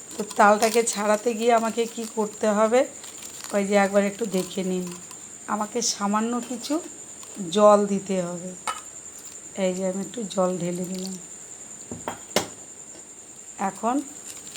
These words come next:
এই তালটাকে আমি এইভাবে ছাড়িয়ে নেব। আমি খুব ছোট তাল নিয়েছি আজকে একটা,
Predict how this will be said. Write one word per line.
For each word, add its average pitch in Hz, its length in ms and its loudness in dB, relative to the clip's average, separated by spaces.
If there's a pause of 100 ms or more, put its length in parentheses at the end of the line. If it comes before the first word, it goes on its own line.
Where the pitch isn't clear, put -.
এই 190 60 -2 (100)
তালটাকে 202 440 2 (100)
আমি 240 200 -2
এইভাবে 208 260 2 (680)
ছাড়িয়ে 196 420 2
নেব। 180 220 -2 (3000)
আমি 214 180 2 (100)
খুব 269 200 -6
ছোট 226 260 2
তাল 240 320 8
নিয়েছি 233 460 0
আজকে 226 280 4 (120)
একটা, 226 220 -2